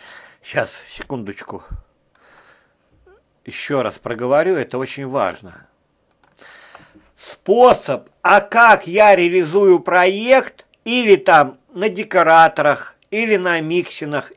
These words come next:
или там на общих классах, или на функциях,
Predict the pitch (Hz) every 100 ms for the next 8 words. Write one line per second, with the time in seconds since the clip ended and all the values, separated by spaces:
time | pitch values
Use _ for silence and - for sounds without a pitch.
0 | _ 220 233 202 202 170 165 170 196 202
1 | - 175 - 175 156 - 143 _ 240 226
2 | 185 185 180 - 247 240 - 143 -